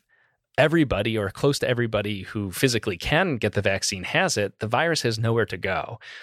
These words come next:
And so it's our way of protecting one another. I, for one, am very excited because, you know, I, again, I don't have children, but I do know that notion of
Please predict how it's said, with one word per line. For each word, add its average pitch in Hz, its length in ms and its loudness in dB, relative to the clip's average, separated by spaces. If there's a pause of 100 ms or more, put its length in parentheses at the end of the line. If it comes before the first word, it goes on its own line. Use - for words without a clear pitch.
(160)
And 113 160 4
so 110 200 4
it's 104 120 0
our 120 220 0
way 117 160 2
of 104 100 -4
protecting 110 420 -4
one 98 140 0
another. 92 480 -2 (440)
I, 185 180 4
for 156 160 2
one, 117 200 4
am 107 80 -4
very 110 240 0
excited 101 380 -2
because, 101 340 -4 (240)
you 127 160 2
know, 92 280 0
I, 95 200 0
again, 110 320 0
I 98 160 2
don't 110 140 4
have 101 120 0
children, 139 500 2 (200)
but 110 380 0 (380)
I 120 120 2
do 120 180 4
know 110 220 6
that 104 200 -2
notion 113 380 0
of 104 180 0